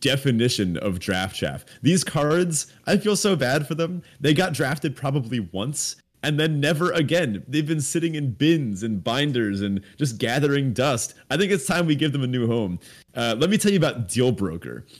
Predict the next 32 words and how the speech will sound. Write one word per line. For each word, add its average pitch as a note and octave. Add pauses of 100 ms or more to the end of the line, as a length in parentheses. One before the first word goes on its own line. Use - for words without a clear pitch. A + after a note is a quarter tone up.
(260)
This D3
is D#3
a F#3
three C#3+
mana D3+
two C3+
three, F#2+ (100)
colorless, G#2+
it's -
a -
construct. - (120)
Draft A#2+
Deal C3+
Broker G2+
face A2+
up. - (380)
So -
when F3+
you F#3
draft C#3
it, G#2
you, A2
you G#2+
show G#2
people. C#2 (180)
And C#3
it C3+
says, C3 (340)
"Immediately F3+
after D3
the C#3+
draft, G2